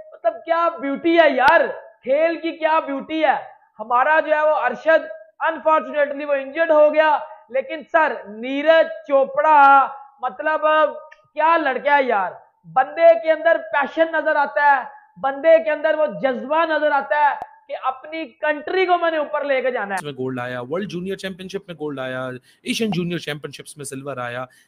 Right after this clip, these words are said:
Speaker 2: And नीरज has already, in such a young age, he has already created himself as a legend. So नीरज legend चोपड़ा, the India's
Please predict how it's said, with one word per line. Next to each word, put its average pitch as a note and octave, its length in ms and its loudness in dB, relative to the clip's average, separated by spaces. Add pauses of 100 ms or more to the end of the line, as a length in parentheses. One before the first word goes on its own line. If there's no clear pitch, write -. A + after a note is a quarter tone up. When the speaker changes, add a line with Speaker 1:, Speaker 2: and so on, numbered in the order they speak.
(180)
Speaker 2:
And - 20 -14
नीरज D3 600 -10
has B2+ 200 -12
already, C#3 440 -10 (380)
in E3 140 -12
such - 280 -10
a D#3+ 160 -6
young D3 160 -10
age, C#3 240 -8
he C#3 120 -14
has C3+ 160 -10
already C3+ 260 -10 (120)
created B2+ 460 -10
himself B2+ 400 -14
as A#2+ 220 -16
a A#2 80 -16 (160)
legend. C#3 440 -10
So B2+ 140 -12
नीरज F3+ 500 -6
legend C#3+ 340 -10
चोपड़ा, D#3 400 -4 (540)
the C#3+ 180 -2 (200)
India's D3+ 380 -6